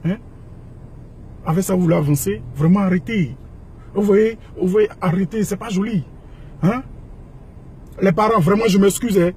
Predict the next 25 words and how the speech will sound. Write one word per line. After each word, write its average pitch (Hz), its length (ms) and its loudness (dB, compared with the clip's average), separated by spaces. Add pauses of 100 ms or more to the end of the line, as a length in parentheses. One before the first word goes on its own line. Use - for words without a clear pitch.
(340)
Si, 226 540 -4
voilà, 165 340 2
si 226 200 -4
je 196 80 2
me 175 100 4
suis 226 140 0
emporté 175 300 2
au 196 60 8
bien, 185 160 2
il 180 100 4
a 170 40 4
dit 165 160 -2
des 160 120 2
paroles 185 280 0
déplacées. 160 500 0 (560)
Euh, - 560 4 (160)
mes, 180 280 6 (220)
mes, 180 400 4 (220)
mes 175 400 2
papas, 220 500 0
mes 185 140 4
mamans 190 340 6
qui 190 120 0
me 175 80 6
suivent. 175 480 -2